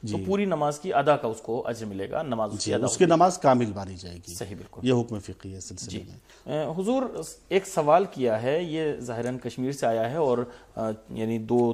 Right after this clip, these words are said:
Speaker 2: تین، ہمیں دو ہفتے پہلے اس پروگرام، سوال کو لینا تھا
Speaker 1: جی۔
Speaker 2: لیکن ہم نہیں لے پائے، ایک طولانی
Speaker 1: صحیح۔
Speaker 2: سوال تھا۔ ہم ان سے معذرت چاہتے ہیں جنہوں نے، ہمارے ناظرین نے سوال کیا تھا،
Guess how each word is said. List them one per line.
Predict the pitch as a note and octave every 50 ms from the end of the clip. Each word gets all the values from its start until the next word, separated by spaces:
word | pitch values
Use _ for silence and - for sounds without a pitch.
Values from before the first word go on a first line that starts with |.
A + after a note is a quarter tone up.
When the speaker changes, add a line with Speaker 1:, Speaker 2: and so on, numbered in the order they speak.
| A#2
Speaker 2:
تین، | - D#3 D#3 D3 B2+ A2 G2 - - - A2
ہمیں | G#2+ A2 A2
دو | A2+ A#2+ B2 B2
ہفتے | A#2 - D3+
پہلے | - C3+ A#2+ C#3 E3
اس | D#3+ -
پروگرام، | - C3 C3 C3+ B2+ B2
سوال | - - - B2 A#2 A#2
کو | A#2 B2+
لینا | B2 B2 A#2+ A#2
تھا | A2+ - F3 F#3 - - -
Speaker 1:
جی۔ | A2+ G2 G#2
Speaker 2:
لیکن | A#2 - F#3 G3
ہم | G3+ G3+
نہیں | F3+ E3 D#3 D3+ C#3+
لے | A#2 G#2 G#2
پائے، | - G#2+ G#2 C3 -
ایک | - C#3+ - -
طولانی | D3 C#3 C3 C3 C#3+ C#3+
Speaker 1:
صحیح۔ | -
Speaker 2:
سوال | C3+ A2 G#2+ G2+
تھا۔ | - - E3 F#3+ F#3+ - - - - - - _ - -
ہم | B2+ B2 B2
ان | A#2+
سے | A#2+ - A#2
معذرت | G#2+ G#2 G#2+ B2 D3+ D#3 -
چاہتے | D3 C#3 - E3
ہیں | E3 F3
جنہوں | D#3+ E3 D#3+ D#3+
نے، | D#3+ D#3+ D#3+
ہمارے | D#3 D3 D3 D3 D3+
ناظرین | D#3 D3 C#3+ C#3 D3 D3+
نے | D#3
سوال | D3 - C#3+ C3+ D#3+ E3
کیا | - G3 F#3+
تھا، | F#3+ F3+ C3+